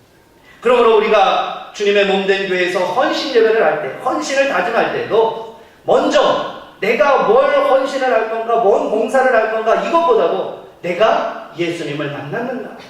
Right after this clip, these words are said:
이거를 더 먼저 생각해야 되고 또 돌아봐야 될 것입니다. 그래서 예수님을 만난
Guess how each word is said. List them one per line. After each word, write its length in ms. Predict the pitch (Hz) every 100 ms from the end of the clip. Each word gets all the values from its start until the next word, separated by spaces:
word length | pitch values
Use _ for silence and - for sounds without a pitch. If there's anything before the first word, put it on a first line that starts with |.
| - -
이거를 340 | 147 147 147
더 640 | 147 165 226 - - - -
먼저 680 | 147 151 131 135 127 131 - -
생각해야 560 | 143 135 117 117 120
되고 580 | - 143 190 - - -
또 240 | 180 208 -
돌아봐야 560 | 135 135 - 113 -
될 180 | - 123
것입니다. 520 | 123 113 - - - - - -
그래서 260 | - 160 165 156
예수님을 480 | 202 202 202 202
만난 400 | 196 196 202 196